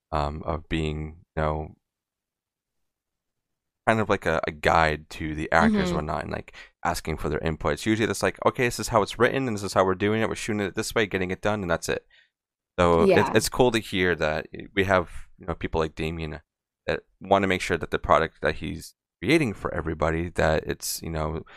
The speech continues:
Speaker 1: it's logical in, in your mind and in, in everything else, and making sure that, like, okay, this is coming off naturally. It's not
Speaker 2: Mm-hmm.
Speaker 1: just, like, a forced thing. So that's, that's really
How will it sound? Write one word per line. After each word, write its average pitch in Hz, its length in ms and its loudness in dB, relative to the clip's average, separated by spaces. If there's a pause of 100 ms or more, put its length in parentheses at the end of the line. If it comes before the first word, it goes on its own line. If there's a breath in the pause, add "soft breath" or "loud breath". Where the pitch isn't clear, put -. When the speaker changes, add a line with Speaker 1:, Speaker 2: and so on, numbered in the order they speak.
(220 loud breath)
Speaker 1:
it's 95 140 -6
logical 95 680 4
in, 80 360 -2
in 90 140 0
your 95 200 6
mind 90 480 4
and 78 140 -4
in, 73 240 -10
in 80 140 -6
everything 82 420 -4
else, 82 240 -2
and 80 80 -6
making 78 200 -6
sure 80 200 -4
that, 82 220 -4
like, - 260 -8 (480 loud breath)
okay, 120 180 2
this 107 140 -2
is 92 80 -8
coming 107 300 0
off 92 300 2 (140)
naturally. 87 1000 0
It's 214 180 -6
not 78 160 2
Speaker 2:
Mm-hmm. 175 40 -4
Speaker 1:
just, - 220 -4
like, 78 160 -4
a 73 100 -2
forced - 480 -4
thing. 78 260 -10
So 87 180 -6
that's, - 240 -8
that's - 240 -10
really 90 140 -10